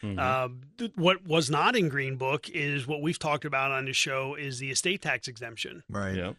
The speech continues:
Speaker 2: The estate tax exemption, there was, there was talk of a three point five million dollar estate tax exemption. Currently, it's twenty-three point four million for a joint filer for spouses. Uh,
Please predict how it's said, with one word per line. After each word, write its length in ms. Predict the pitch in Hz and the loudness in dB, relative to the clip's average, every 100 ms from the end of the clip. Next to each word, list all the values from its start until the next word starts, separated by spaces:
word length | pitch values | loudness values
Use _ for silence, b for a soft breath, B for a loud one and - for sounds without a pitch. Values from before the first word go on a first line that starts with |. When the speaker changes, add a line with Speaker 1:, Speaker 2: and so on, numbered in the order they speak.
| _ | _
Speaker 2:
The 60 | 135 | -4
estate 340 | - - 165 | 0 2 2
tax 240 | 175 151 160 | 2 0 -2
exemption, 480 | 131 147 147 156 147 | -4 -2 0 -2 -2
there 120 | 139 | -2
was, 220 | 135 135 - | 0 -2 -2
there 120 | 135 | -4
was 140 | 135 | -4
talk 500 | - 160 151 156 - - | -4 -2 0 0 -2 -4
of 400 | 151 135 131 139 - | 2 2 2 -2 -2
a 140 | 135 | -2
three 200 | - 156 | 0 -2
point 280 | - 151 147 | -2 -4 0
five 220 | 147 139 | 0 0
million 280 | 139 139 139 | -2 -4 0
dollar 300 | 135 139 135 | 0 0 0
estate 320 | 131 151 147 | -2 -4 -2
tax 260 | 160 156 165 | -2 -2 -4
exemption. 640 | 139 147 156 175 170 170 b b b b b | -2 -2 0 2 2 2 b b b b b
Currently, 400 | - 180 165 156 | 2 2 4 2
it's 160 | 143 - | 0 -2
twenty-three 560 | - 160 156 143 160 156 | -2 0 0 0 -2 -2
point 260 | - 139 | -2 -6
four 240 | - 147 151 | -4 -2 2
million 400 | 156 156 156 156 | 2 4 4 2
for 320 | - 139 127 _ | 0 -2 -2 _
a 120 | 160 135 | 0 0
joint 340 | 127 143 156 | 2 2 0
filer 460 | - 143 151 160 175 | 2 2 4 2 0
for 340 | 147 127 120 - - - | -2 -6 -6 -12 -16 -8
spouses. 640 | - 143 156 196 226 - b b b b b b | 0 2 2 2 0 -2 b b b b b b
Uh, 260 | 143 131 131 | 0 2 2